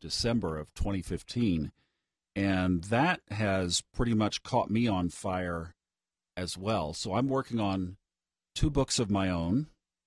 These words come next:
um, that are, uh, set aside when I do the audiobooks. I don't work on them really simultaneously. So picking that back up, and then when the new book comes out, we'll kind of shift back over to that.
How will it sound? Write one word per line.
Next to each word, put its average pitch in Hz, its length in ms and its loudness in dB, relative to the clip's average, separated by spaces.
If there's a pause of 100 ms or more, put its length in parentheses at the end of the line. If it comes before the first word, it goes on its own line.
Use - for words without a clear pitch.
(320)
um, 80 480 -4 (100)
that 90 220 -4
are, 82 460 -10 (520)
uh, 82 400 -10 (220)
set 135 300 2
aside 127 500 2
when 104 160 2
I 95 80 2
do 98 140 0
the 98 100 0
audiobooks. 92 640 -2
I 87 60 -6
don't 101 180 -2
work 104 240 -8
on 104 140 0
them 95 220 2
really 98 280 -4
simultaneously. 95 1040 0
So 85 420 4 (420)
picking 131 300 6
that 123 240 2
back 113 300 0
up, 120 220 0
and 98 140 2
then 98 180 2
when 101 160 2
the 92 80 2
new 113 220 6
book 113 300 0
comes 104 340 0
out, 113 300 0
we'll 98 180 -14
kind 104 220 0
of 90 120 0
shift - 420 0
back 95 240 0
over 101 160 2
to 92 80 -6
that. 107 260 2